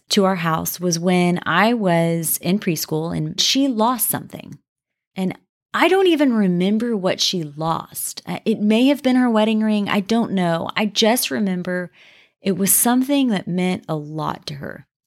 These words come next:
We were playing together when she realized it, and she sort of panicked, but then she stopped and said, "Ivy, can you help me look for it?"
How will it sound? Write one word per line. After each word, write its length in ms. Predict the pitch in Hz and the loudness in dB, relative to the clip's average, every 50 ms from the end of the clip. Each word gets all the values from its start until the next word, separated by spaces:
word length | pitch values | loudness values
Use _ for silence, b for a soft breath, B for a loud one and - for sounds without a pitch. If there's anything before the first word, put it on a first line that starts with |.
| _ _ _ _ _ _ _ _ | _ _ _ _ _ _ _ _
We 140 | - 208 214 | 0 2 4
were 100 | 240 262 | 4 2
playing 360 | 254 - 214 180 170 165 156 | 2 2 2 2 2 2 0
together 460 | 147 - 151 151 160 160 180 202 214 - _ _ | -2 -2 -2 -2 0 -2 -4 -4 -6 -10 _ _
when 140 | - 185 185 | 0 2 4
she 180 | - - 202 | 4 2 2
realized 500 | 175 175 165 156 156 156 160 160 156 - | 2 2 2 2 2 2 0 0 0 -2
it, 140 | 175 170 - | -4 -4 -4
and 120 | - 175 | -4 -4
she 120 | - - 202 | -2 0 0
sort 240 | - - 277 277 269 | 2 2 4 2 2
of 100 | - - | 0 0
panicked, 480 | - 185 185 170 165 170 - - - | 0 2 2 2 2 0 -4 -4 -2
but 140 | - 190 196 | -2 0 2
then 160 | 233 247 262 | 2 2 4
she 140 | - - 269 | 4 2 2
stopped 480 | - - - 214 185 175 175 - - - | 0 0 2 2 2 2 0 -2 -4 -6
and 140 | 196 185 | -6 -2
said, 220 | - 214 202 185 b b b b b b b b - | -2 -2 -2 -2 b b b b b b b b -2
"Ivy, 360 | 262 311 330 349 359 359 339 - - | -2 0 2 4 2 2 0 -2 -2
can 160 | - 269 269 | 0 2 2
you 120 | 320 392 466 | 2 2 0
help 220 | 508 508 453 392 | -2 -2 -2 0
me 100 | 302 247 | 0 0
look 280 | 208 185 233 254 - - | 2 2 0 -2 -4 -4
for 240 | - 277 277 285 | -4 -2 -2 -2
it?" 320 | 285 277 269 - - _ | -4 -6 -6 -8 -12 _